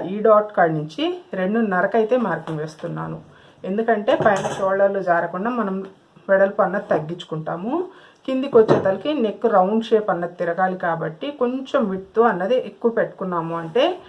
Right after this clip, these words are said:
ఫిట్టింగ్ అయితే చాలా బాగా వస్తుందండి. ఈ విధంగా పెట్టుకున్న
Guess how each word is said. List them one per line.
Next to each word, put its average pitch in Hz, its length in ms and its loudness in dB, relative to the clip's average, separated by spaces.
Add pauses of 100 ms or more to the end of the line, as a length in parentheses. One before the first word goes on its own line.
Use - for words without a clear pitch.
(280)
ఫిట్టింగ్ 202 400 -2
అయితే 190 160 0 (140)
చాలా 175 400 2
బాగా 170 220 0
వస్తుందండి. 165 640 -4 (340)
ఈ - 80 -10
విధంగా 190 320 0
పెట్టుకున్న 180 320 -6